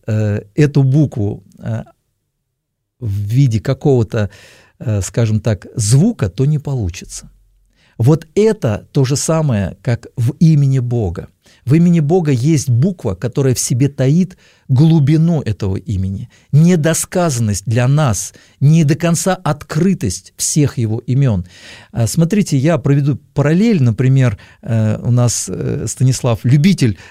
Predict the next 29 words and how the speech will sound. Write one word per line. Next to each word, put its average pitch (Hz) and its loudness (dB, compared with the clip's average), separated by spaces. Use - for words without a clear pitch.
э, 110 -2
разных 131 2
культур, 160 0
в - -12
том 123 0
числе 117 0
и 113 2
религий, 156 0
и 127 -2
я 131 2
приведу 143 2
вам 120 2
доступный, 120 -2
Станислав, 113 -2
пример. 156 2
Вы 107 2
наверняка 113 0
знаете, 160 0
что 104 -2
в - -10
Коране 160 2
написано, 131 0
что - -2
у 127 2
Бога 135 2
есть 113 2
девяносто 127 2
девять 107 0
имён, 135 2